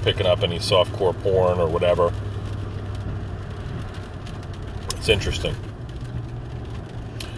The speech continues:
The whole thing is interesting. So I like Halloween and Mischief Night. I'll tell you a quick story about Mischief Night. I've been telling, uh, some of my patients there, me and my buddy Rocco back in the day, we would go out egging houses. And a good strategy for that is you go,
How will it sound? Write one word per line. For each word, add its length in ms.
The 80
whole 180
thing 280
is 140
interesting. 560
So 180
I 40
like 220
Halloween 580
and 160
Mischief 340
Night. 200
I'll 80
tell 120
you 60
a 40
quick 180
story 200
about 220
Mischief 360
Night. 260
I've 120
been 140
telling, 400
uh, 140
some 180
of 80
my 140
patients 500
there, 220
me 140
and 100
my 80
buddy 260
Rocco 460
back 240
in 80
the 60
day, 420
we 60
would 140
go 140
out 220
egging 240
houses. 720
And 100
a 60
good 180
strategy 460
for 160
that 280
is 300
you 120
go, 460